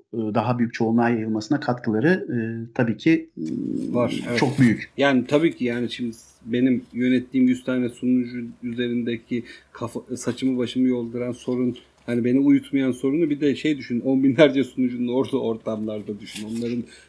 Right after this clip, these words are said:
Speaker 2: bu sorunların tamamen hani bir de şey katlanarak adamlar katlanmış haliyle uğraşıyorlar. O yüzden onları,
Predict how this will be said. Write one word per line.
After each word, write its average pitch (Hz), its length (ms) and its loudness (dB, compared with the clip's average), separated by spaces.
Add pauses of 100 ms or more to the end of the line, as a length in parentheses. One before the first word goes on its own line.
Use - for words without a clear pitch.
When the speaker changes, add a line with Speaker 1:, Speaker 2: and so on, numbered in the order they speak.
(880)
Speaker 2:
bu 131 160 0
sorunların 151 520 4
tamamen 160 500 2
hani 135 200 0
bir 139 80 -6
de 143 140 2
şey 127 240 -2 (680)
katlanarak 131 760 -2 (760)
adamlar 117 540 0 (420)
katlanmış 139 540 2
haliyle 117 480 0
uğraşıyorlar. 101 760 -8
O 113 120 -2
yüzden 127 180 0
onları, 120 300 -2